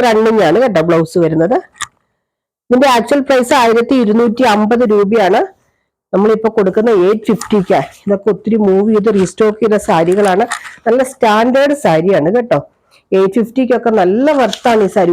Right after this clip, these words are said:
ഒരു ഡാമേജോ ഒന്നുമില്ല. ഉടുത്താൽ നല്ല ഭംഗിയായിട്ടിരിക്കുന്ന സാരി. സി തേർട്ടീൻ ആണ്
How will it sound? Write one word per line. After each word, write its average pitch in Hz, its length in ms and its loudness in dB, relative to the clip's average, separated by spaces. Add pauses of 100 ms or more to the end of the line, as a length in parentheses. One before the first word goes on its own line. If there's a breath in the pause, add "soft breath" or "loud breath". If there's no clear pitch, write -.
(100)
ഒരു 214 200 0
ഡാമേജോ 214 640 2
ഒന്നുമില്ല. 202 420 0 (420 loud breath)
ഉടുത്താൽ 202 340 0
നല്ല 214 140 2 (140)
ഭംഗിയായിട്ടിരിക്കുന്ന 202 960 0
സാരി. 156 220 0 (140)
സി 214 120 -4 (140)
തേർട്ടീൻ 202 480 0
ആണ് 202 120 2